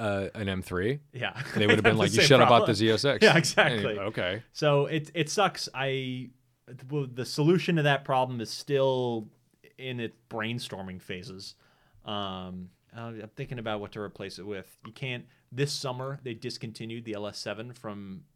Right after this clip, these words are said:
Speaker 2: G M Performance Center. And so you can no longer buy crate motors from G M, which is annoying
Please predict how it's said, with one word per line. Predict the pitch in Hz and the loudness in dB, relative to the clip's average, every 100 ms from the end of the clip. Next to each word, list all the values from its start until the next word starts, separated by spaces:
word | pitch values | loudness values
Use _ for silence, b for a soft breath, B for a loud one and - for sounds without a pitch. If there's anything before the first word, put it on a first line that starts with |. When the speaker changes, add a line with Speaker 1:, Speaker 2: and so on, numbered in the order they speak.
| - | -20
Speaker 2:
G | 110 110 | -14 -10
M | 107 | -10
Performance | 107 - 110 110 | -12 -14 -12 -10
Center. | - 131 151 _ b b b b | -10 -10 -10 _ b b b b
And | 110 | -14
so | 113 | -10
you | 104 | -10
can | 113 | -8
no | 110 | -8
longer | 110 107 | -6 -8
buy | 95 98 95 101 | -10 -10 -8 -10
crate | - 104 101 | -10 -10 -8
motors | 113 117 123 | -10 -10 -12
from | 104 | -14
G | 98 | -12
M, | 95 113 123 _ | -12 -12 -16 _
which | 107 104 | -16 -14
is | 101 95 - _ _ | -14 -16 -20 _ _
annoying | 110 98 104 139 | -18 -14 -12 -14